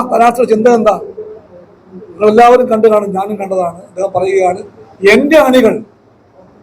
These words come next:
ഏത് ഭാഷയാണത്? ആരുടെ ഭാഷയാണത്? രാജഭാഷക്കാരുടെ ഭാഷയാണ്.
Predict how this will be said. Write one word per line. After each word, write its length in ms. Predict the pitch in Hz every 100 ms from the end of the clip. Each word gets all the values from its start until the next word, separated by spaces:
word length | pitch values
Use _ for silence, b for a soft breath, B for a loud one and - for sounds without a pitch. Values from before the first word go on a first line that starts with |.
| - - _ _ _ - 226
ഏത് 120 | 262 247
ഭാഷയാണത്? 520 | 262 262 247 - 143 - _ _ _ _ _ _ _ _ _ - 139 - _ _ - 208
ആരുടെ 220 | 269 294
ഭാഷയാണത്? 440 | 254 262 240 196 - - - _ _ _ _ _ _ _ _ _ _ _ - 440 427 - - 240 175
രാജഭാഷക്കാരുടെ 720 | 196 262 269 262 269 254 220 208
ഭാഷയാണ്. 340 | 214 196 -